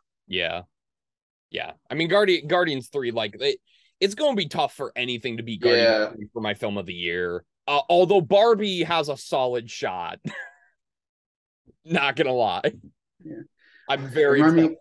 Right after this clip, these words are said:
Speaker 1: for that Barbie
Speaker 2: remind
Speaker 1: movie.
Speaker 2: me what day that's coming out?
Speaker 1: The same day as Oppenheimer.
Speaker 2: Okay, but what day is that?
Speaker 1: Uh, <laughs> late July. Uh,
Speaker 2: Okay.
Speaker 1: mid to late July. I'll,
Speaker 2: It,
Speaker 1: I'll
Speaker 2: it
Speaker 1: find
Speaker 2: always, like, that movie feels like it's gonna come out, like,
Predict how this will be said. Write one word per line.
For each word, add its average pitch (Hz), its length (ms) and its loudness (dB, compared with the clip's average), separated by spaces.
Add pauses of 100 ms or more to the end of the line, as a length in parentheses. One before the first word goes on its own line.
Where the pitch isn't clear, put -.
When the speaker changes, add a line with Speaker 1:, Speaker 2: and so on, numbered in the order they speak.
Speaker 1:
for 107 100 0
that 104 80 -4
Barbie 107 220 0
Speaker 2:
remind 156 260 4
Speaker 1:
movie. 180 100 0
Speaker 2:
me 160 60 -2
what 180 220 -2
day 170 200 0
that's 170 260 -2
coming 170 280 -4
out? 170 200 -6 (280)
Speaker 1:
The 127 140 -4
same 190 360 0
day 180 200 2
as 165 120 0
Oppenheimer. 113 840 -4
Speaker 2:
Okay, 147 180 -2
but 143 140 2
what 156 280 0
day 127 400 0
is 110 140 -10
that? 139 180 -4 (160)
Speaker 1:
Uh, 127 500 2 (380)
<laughs> - 420 -14
late 151 540 -2
July. 113 960 -2 (560)
Uh, 107 540 -2
Speaker 2:
Okay. 104 400 -14 (440)
Speaker 1:
mid 127 180 -4
to 127 100 -2
late 120 240 -2
July. 104 500 -6
I'll, 107 200 -10
Speaker 2:
It, 165 100 2
Speaker 1:
I'll 107 200 -4
Speaker 2:
it 165 120 4
Speaker 1:
find 160 100 0
Speaker 2:
always, 170 640 4
like, 139 240 -4
that 156 160 4
movie 175 220 2
feels 170 220 0
like 160 120 2
it's 147 160 -2
gonna 139 180 0
come 147 220 -4
out, 135 200 -2
like, 123 140 -2